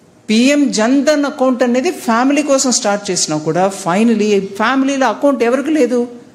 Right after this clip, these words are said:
మహిళలు లే-, లేరు. So మహిళల పేరు మీద అకౌంట్ వచ్చి, ఆ ఫిఫ్టీ పర్సెంట్ of accounts అక్కడ వెళ్ళాయి. రైట్. దాని తర్వాత ఏమైంది? ఉజ్వల యోజన. ఇప్పుడు ఆనరబుల్ చీఫ్ మినిస్టర్ గారు చెప్పారు ఇక్కడ, డ్వాక్రా మహిళలకి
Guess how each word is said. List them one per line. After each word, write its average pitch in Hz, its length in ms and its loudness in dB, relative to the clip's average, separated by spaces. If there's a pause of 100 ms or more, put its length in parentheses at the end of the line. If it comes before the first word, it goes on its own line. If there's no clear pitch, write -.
(240)
మహిళలు 240 360 2
లే-, 156 480 -12
లేరు. 160 360 -6 (560)
So - 140 0
మహిళల 247 560 2
పేరు 285 260 -2
మీద 262 180 0
అకౌంట్ 233 400 -2
వచ్చి, 220 260 0
ఆ 269 80 2
ఫిఫ్టీ 233 400 -2
పర్సెంట్ 233 460 0
of 196 80 0
accounts 247 480 -2
అక్కడ 156 180 -8
వెళ్ళాయి. 135 360 -8
రైట్. 175 320 -2 (520)
దాని 240 220 0
తర్వాత 254 420 0
ఏమైంది? 202 640 -2 (540)
ఉజ్వల 269 680 0
యోజన. 147 380 -6 (640)
ఇప్పుడు 156 420 -4
ఆనరబుల్ 175 380 0 (140)
చీఫ్ 233 180 -2
మినిస్టర్ 220 360 2
గారు 202 120 2 (120)
చెప్పారు 202 280 -2
ఇక్కడ, - 180 -8 (680)
డ్వాక్రా 170 460 0
మహిళలకి 160 1040 -2